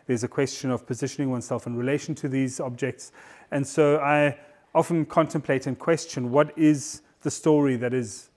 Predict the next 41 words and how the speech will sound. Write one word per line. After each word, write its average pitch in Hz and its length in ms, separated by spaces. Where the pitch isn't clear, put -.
not 143 220
being 127 180
told? 107 380
What 127 120
is 127 100
the 131 80
story 135 520
or 131 120
the 127 100
world 139 360
that 120 140
I 120 40
do 123 120
not, 135 180
I 123 60
do 123 100
not 127 240
understand? 123 520
And 139 80
what 151 100
is 156 100
the 156 80
one 147 160
that 143 100
I 160 200
c-, 165 40
want 143 380
to 151 100
create? 101 440
I've 135 120
shown 175 220
you 170 80
by 151 140
the 135 100
shadows 175 500
the 131 120
worlds 143 340
that 131 100
I 123 40
could - 260
create, 185 500